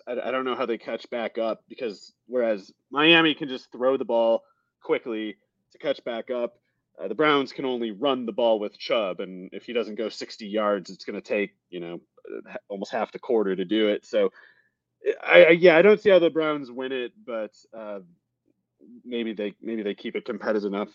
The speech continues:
that the, the Dolphins are still throwing the ball into the fourth quarter.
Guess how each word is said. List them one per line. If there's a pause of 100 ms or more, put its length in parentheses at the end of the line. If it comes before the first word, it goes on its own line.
(140)
that
the, (180)
the
Dolphins
are (320)
still
throwing
the
ball
into
the
fourth
quarter.